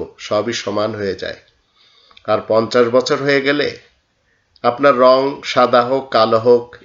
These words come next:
স্মার্ট হন, নন স্মার্ট হন, সবই সমান থাকে। কে দেখতে ভালো, কে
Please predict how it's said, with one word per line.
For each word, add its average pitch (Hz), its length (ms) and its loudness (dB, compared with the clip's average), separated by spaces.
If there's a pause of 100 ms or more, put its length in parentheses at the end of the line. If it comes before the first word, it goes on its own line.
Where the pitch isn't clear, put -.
(100)
স্মার্ট 120 420 0
হন, 117 180 0
নন 113 320 2
স্মার্ট 110 380 -4
হন, 107 160 -4 (160)
সবই 107 440 -4
সমান 101 300 -4
থাকে। 92 340 -12 (1160)
কে 117 160 0
দেখতে 117 360 -2
ভালো, 113 360 -2
কে 110 180 -6